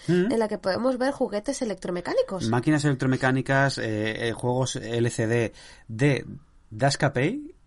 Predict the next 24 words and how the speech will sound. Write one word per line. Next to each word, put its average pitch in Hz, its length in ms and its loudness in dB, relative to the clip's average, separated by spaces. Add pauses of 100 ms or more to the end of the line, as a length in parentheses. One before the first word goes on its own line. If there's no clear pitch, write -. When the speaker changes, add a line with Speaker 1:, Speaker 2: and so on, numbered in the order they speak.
Speaker 1:
que 107 180 -4
¿quién 131 140 2
era 143 100 6
Daskapei, 120 400 2
Beatriz? 135 280 0
Speaker 2:
¡Chicho - 180 4
Speaker 1:
El - 60 4
Speaker 2:
Terremoto! 277 680 8
Speaker 1:
Chicho 151 240 6
Terremoto, 143 640 2
Daskapei, 123 600 0 (380)
y 127 140 4
de 113 300 4
Yaguara. 139 400 2 (260)
Speaker 2:
Mm. 233 320 -6 (140)
Speaker 1:
Había 110 260 2
maquinitas 117 400 2
de 113 60 -4
estas 113 200 -2
de, 107 260 0
de 107 140 -4
la 107 100 2
época. 143 320 -2
Yo 117 280 -6